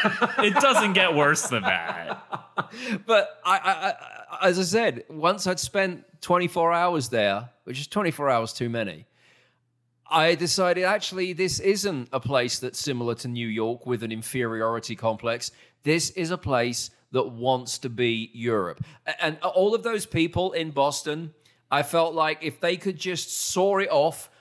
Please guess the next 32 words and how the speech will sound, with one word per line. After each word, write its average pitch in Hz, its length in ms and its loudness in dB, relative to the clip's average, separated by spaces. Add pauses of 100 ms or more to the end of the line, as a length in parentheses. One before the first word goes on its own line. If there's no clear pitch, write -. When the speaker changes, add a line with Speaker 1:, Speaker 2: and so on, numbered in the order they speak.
Speaker 1:
and 131 140 -4
push 156 260 -2
it 135 160 -10
back 160 260 2
across 165 360 -4
the 156 100 -8
water 143 560 -2
and 117 200 -8
rejoin 139 560 -2
it 143 120 -6
to 139 180 -2
England, 135 400 -6 (360)
nothing 143 520 -2
would 135 160 -4
make 131 240 0
them 123 160 -4
happier. 110 500 -4 (300)
Speaker 2:
It's 139 180 -2
actually, 170 320 -2
they 147 140 -2
just 139 180 -6
shifted 127 600 -2
over, 120 400 2
over 113 260 0
time. 113 480 0
Like, 104 220 -2
it 101 160 -8
went 120 220 0
across 110 360 0
the 123 120 -6
ocean. 110 400 -2
Like, 92 220 -2